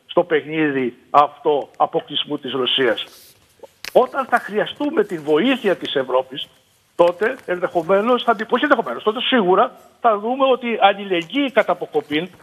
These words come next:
όποτε μας, τα δικά μας δικά μας και τα δικά τους δικά μας, δεν γίνεται.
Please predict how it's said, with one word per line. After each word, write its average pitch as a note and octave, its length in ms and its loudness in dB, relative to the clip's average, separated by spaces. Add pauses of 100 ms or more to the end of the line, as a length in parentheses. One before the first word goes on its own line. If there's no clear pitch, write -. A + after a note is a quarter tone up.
όποτε G#3+ 320 2
μας, F3+ 200 -2 (160)
τα F3 100 4
δικά E3+ 220 2
μας A3 140 2
δικά G3+ 280 2
μας D#3+ 140 -4
και E3+ 100 -8
τα D3+ 100 0
δικά G#3 440 0
τους E3 160 -6
δικά D#3+ 300 4
μας, G#3 200 -4 (220)
δεν C#4+ 140 0
γίνεται. C3 440 -4